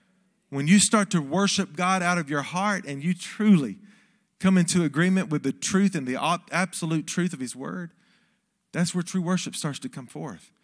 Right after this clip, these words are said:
And you start to see things supernaturally start to shift around you and change. So I'm gonna give you a little illustration this morning.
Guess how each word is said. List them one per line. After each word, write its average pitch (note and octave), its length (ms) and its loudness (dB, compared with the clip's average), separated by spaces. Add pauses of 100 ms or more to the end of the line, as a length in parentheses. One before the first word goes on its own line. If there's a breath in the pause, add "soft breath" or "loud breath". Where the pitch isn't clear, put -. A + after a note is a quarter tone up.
(220 soft breath)
And B2+ 140 -8
you F3+ 80 0
start E3+ 240 -4
to D3+ 40 -6
see - 160 -2
things D3 300 -8
supernaturally C#3 640 -6
start B2+ 240 -8
to A2 80 -8
shift - 280 -10
around A#2 360 -8
you E2 120 -16 (440)
and A2 160 -6
change. B2 640 -6 (880 soft breath)
So - 140 -4
I'm F#3+ 80 4
gonna A3 100 6
give G3 140 6
you G3 80 8
a - 20 4
little F3+ 220 4
illustration D#3 720 0
this A#2+ 200 -2
morning. A#2+ 360 -6